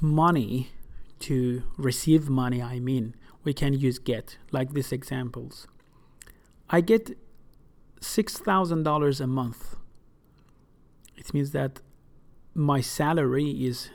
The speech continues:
six thousand dollars a month. I receive six thousand dollars a month. So I get six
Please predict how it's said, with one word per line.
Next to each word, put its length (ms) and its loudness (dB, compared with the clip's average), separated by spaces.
six 380 -10
thousand 420 -2
dollars 380 -4
a 20 -4
month. 440 -6
I 80 -4
receive 580 0
six 300 -10
thousand 400 -6
dollars 460 -10
a 40 -6
month. 400 -8
So 360 -6
I 140 8
get 360 0
six 380 -6